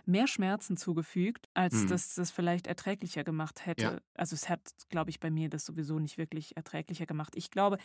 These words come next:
Speaker 1: wenn ich früher nüchtern geworden wäre, dann hätte ich halt auch viel früher gecheckt, was in meinem Liebesleben falsch läuft.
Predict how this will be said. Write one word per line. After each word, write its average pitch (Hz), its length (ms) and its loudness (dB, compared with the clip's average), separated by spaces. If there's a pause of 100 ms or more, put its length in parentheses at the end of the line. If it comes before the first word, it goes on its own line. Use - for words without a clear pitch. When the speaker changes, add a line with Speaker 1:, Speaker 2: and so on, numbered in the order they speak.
(100)
Speaker 1:
wenn 156 100 0
ich 156 100 -4
früher 185 220 2
nüchtern 175 280 0
geworden 156 360 0
wäre, 156 200 0
dann 156 100 -4
hätte 160 140 -4
ich - 100 -8
halt - 120 -6
auch 165 80 -6
viel 180 400 2 (500)
früher - 340 2
gecheckt, - 580 -6 (140)
was 156 320 -2
in 160 80 -4
meinem 156 180 2
Liebesleben 156 400 0
falsch 165 320 -2
läuft. 156 280 -2